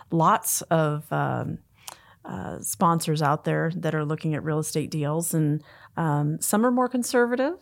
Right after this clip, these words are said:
some are not. I like that you kinda have a flow. I mean, seventeen, eighteen, nineteen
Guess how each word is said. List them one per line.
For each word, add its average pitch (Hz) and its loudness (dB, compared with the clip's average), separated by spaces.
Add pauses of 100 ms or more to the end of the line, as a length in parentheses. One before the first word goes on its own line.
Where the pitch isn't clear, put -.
some 190 0
are 214 2
not. 208 2
I 190 4
like 180 4
that 190 -2
you 180 -2
kinda 180 2
have 175 0
a 147 2
flow. 170 2
I 190 2
mean, 175 2
seventeen, 180 0
eighteen, 175 -2
nineteen 180 -2